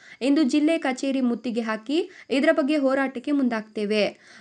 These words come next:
ಮರಾಠ ಪ್ರಾಧಿಕಾರ ಯಾವುದೇ ಕಾರಣಕ್ಕೂ ಸ್ಥಾಪನೆ ಮಾಡೋದಕ್ಕೆ ನಾವು ಬಿಡೋದಿಲ್ಲ ಅನ್ನುವ ಎಚ್ಚರಿಕೆಯನ್ನ ನೀಡಿದ್ದಾರೆ.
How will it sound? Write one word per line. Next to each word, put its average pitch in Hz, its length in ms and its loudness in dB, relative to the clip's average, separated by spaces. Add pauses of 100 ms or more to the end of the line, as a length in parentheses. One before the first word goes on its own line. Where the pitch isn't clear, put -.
ಮರಾಠ 294 400 4
ಪ್ರಾಧಿಕಾರ 269 580 -4
ಯಾವುದೇ 220 440 -2
ಕಾರಣಕ್ಕೂ 233 460 -2
ಸ್ಥಾಪನೆ 233 460 -4
ಮಾಡೋದಕ್ಕೆ 240 800 0
ನಾವು 240 260 2
ಬಿಡೋದಿಲ್ಲ 240 520 0
ಅನ್ನುವ 214 240 -2
ಎಚ್ಚರಿಕೆಯನ್ನ 220 720 -2
ನೀಡಿದ್ದಾರೆ. 208 680 -2